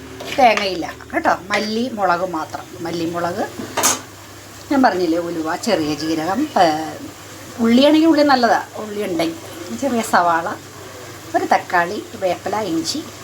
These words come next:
വെളുത്തുള്ളി, ഇത്രയും സാധനങ്ങൾ മതി. കുടംപുളി, മെയിനായിട്ട് വേണ്ടത് കുടംപുളിയാണ്. ഇത് നല്ലപോലെ ഒന്ന് എണ്ണ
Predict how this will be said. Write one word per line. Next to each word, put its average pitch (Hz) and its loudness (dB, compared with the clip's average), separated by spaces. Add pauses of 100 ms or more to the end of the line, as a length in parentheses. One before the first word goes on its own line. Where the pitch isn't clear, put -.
(760)
വെളുത്തുള്ളി, 240 2
ഇത്രയും 233 4
സാധനങ്ങൾ 202 2
മതി. 165 -6 (260)
കുടംപുളി, 202 2 (640)
മെയിനായിട്ട് 214 6
വേണ്ടത് 170 -2 (100)
കുടംപുളിയാണ്. 151 0 (680)
ഇത് - 0 (100)
നല്ലപോലെ 175 4 (120)
ഒന്ന് 170 0 (1900)
എണ്ണ 180 -2